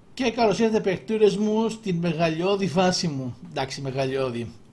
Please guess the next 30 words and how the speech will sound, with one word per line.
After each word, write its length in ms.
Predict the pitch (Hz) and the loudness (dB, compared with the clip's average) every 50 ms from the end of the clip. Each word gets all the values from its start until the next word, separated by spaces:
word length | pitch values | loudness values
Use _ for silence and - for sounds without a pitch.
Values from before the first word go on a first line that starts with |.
| _ - | _ -8
Το 80 | - 147 | -8 -6
έχω 200 | 135 - 151 143 | -4 -4 -6 -4
τρένο 240 | 139 147 147 147 | -2 -4 -4 -4
κι 120 | 139 123 147 | -4 -4 -4
εγώ 120 | 139 143 | -2 -2
λιγάκι, 440 | 139 135 131 135 143 147 143 143 143 | -2 -2 -2 0 -2 -2 -2 -4 -8
εντάξει, 300 | 135 139 147 139 139 - - | -6 -4 -4 -6 -6 -8 -8
δεν 120 | 165 160 | -6 -4
είμαι 120 | 170 170 156 | -4 -4 -4
κανένας 340 | - 147 143 139 131 127 147 156 | -4 -4 -4 -4 -6 -4 -2 -2
master 280 | 151 147 - 156 139 131 127 | -2 -2 -2 -4 -6 -4 -4
builder, 380 | 143 151 160 165 160 180 196 202 196 - - - - - - - - | -4 -2 -2 0 0 0 0 -2 -4 -10 -18 -20 -20 -20 -20 -20 -6
αλλά 340 | - 233 240 247 240 240 - - - - 214 202 - - | -4 -2 0 0 -2 -2 -6 -14 -18 -16 -16 -16 -16 -10
κούτσα 320 | - 262 262 - - 220 180 | -6 -4 -4 0 2 0 0
κούτσα, 680 | - - 226 233 - - 254 240 240 233 - - - - - | 2 2 0 0 2 2 2 2 0 0 -4 -12 -18 -16 -2
κάτι 240 | - 202 202 196 | 0 2 2 2
καταφέρνω 420 | 196 196 160 156 135 - 175 170 165 | 0 0 0 0 0 0 0 0 0
κι 120 | 135 139 | -2 -2
εγώ, 160 | 151 151 165 | -2 -2 -4
χτίζω 460 | 156 - - - 170 185 185 147 147 151 | -6 -8 -8 -4 0 0 0 2 0 -2
από 140 | 131 135 | -2 -2
εδώ, 140 | 135 151 160 | -2 -2 -2
χτίζω 360 | 156 - - 170 165 151 170 | -4 -4 -2 -2 0 2 2
από 100 | 156 139 | 0 0
εκεί, 200 | 139 131 135 165 | -2 -2 -2 -4
μου 180 | 165 165 165 151 | -2 -2 -4 0
κόβει 280 | - 190 190 170 156 156 | 2 2 2 2 0 -2
λίγο 180 | 151 151 151 | 0 0 0
το 80 | 143 151 | 0 0
ρημάδι. 520 | 135 135 135 147 156 160 156 165 170 170 | -2 -2 -2 -2 -2 -2 -2 -4 -6 -8